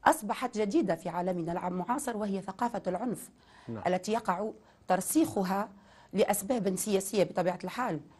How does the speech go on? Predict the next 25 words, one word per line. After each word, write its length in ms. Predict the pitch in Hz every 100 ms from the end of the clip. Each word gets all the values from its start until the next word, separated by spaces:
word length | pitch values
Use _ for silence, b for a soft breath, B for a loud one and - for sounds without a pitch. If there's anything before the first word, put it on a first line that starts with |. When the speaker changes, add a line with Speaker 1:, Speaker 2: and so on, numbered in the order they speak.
| b b -
Speaker 1:
وهذا 280 | 170 165 170
واضح. 400 | 208 240 233 - b b b b b b -
آه، 420 | 196 196 190 190
نلاحظ 480 | 202 285 349 - 202 - -
أن 180 | 247 240
ال-، 120 | 233 262 b b b -
ال-، 400 | 180 180 175 175
ال-، 200 | 170 175
التشدد 720 | 160 156 - 208 440 208 170 - - _ _ _ - -
ليس 260 | 175 220 208
دينيا 480 | 185 185 254 226 180
فقط، 220 | 185 - - - -
التشدد 500 | - 175 214 185 160
بأشكاله 920 | 185 - - - 185 - 269 226 208
المختلفة، 680 | 202 190 - 254 202 151 147 b b b
لأن 280 | 185 180 180
ما 140 | 196
يكرس 440 | 190 190 - 190 185
عادة 440 | 196 190 202 233
هو 120 | 180
التشدد 480 | 175 180 180 165 170
الديني. 400 | 175 240 277 269 - B B B B B
التشدد 580 | 240 254 311 277 254 185
ه-، 200 | 208 -
هذا 340 | 208 196 262